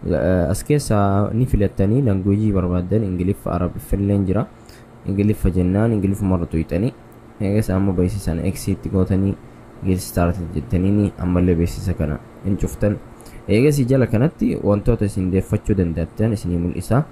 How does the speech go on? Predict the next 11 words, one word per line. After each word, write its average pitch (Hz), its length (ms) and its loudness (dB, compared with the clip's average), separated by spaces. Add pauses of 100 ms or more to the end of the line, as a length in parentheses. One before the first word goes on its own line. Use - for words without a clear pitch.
(400)
Fakkeenyaaf, 104 580 2 (180)
viidiyoo 101 420 2
fi 135 220 -2
sagalee 95 500 0
fi, 104 160 0 (580)
eh, 90 560 2 (220)
wanta 101 480 2 (760)
hunde 110 460 4
walitti 101 540 0
lamaanuu 95 360 2
jechuudha. - 420 -4